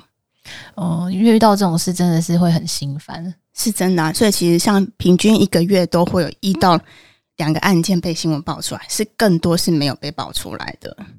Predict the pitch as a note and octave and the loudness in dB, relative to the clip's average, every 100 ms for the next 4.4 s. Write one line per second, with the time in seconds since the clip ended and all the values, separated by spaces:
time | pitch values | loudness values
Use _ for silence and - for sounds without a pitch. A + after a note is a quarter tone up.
0 | _ F#3 E3+ - - C4+ A#3+ G#3 G3+ - | _ -20 -20 -20 -10 0 2 2 0 0
1 | C4+ B3+ A#3+ A#3+ A3 A3 D#3 - G#3 G#3 | 0 2 4 4 4 2 2 0 0 2
2 | - D#3+ D3+ G3+ F3+ F#3+ A#3 A3 A#3+ G3 | 0 -4 -4 -2 0 2 4 4 2 0
3 | F#3+ G#3 F#3 - - G#3+ A3 F#3+ D3+ E3 | 0 0 0 -2 0 2 2 0 -2 -2
4 | D3 D#3+ F#3 C#3+ | -4 -2 -4 -4